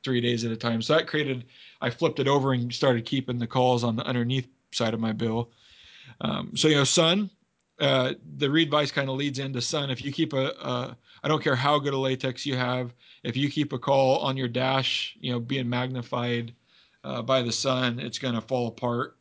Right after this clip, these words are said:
Typically what happens is the calls actually get tighter, tighter, and tighter, and then you'll start to see, like, sun cracks, um,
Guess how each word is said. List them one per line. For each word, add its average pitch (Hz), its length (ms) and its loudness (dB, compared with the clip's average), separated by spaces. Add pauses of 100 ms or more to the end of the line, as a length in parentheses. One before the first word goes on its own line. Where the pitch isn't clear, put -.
(240)
Typically 151 340 -2
what 147 160 0
happens 143 340 0
is 120 120 -4
the 113 60 -8
calls 139 280 -2
actually 120 560 -4 (240)
get 143 240 -4
tighter, 143 340 0
tighter, 135 300 0
and 127 100 -6
tighter, 135 220 -2
and 131 80 -4
then 123 80 -6
you'll 127 100 -4
start 131 240 -6
to 120 60 -12
see, 131 220 -6
like, 120 280 -6
sun 127 280 -6
cracks, - 580 -4 (500)
um, 113 300 -2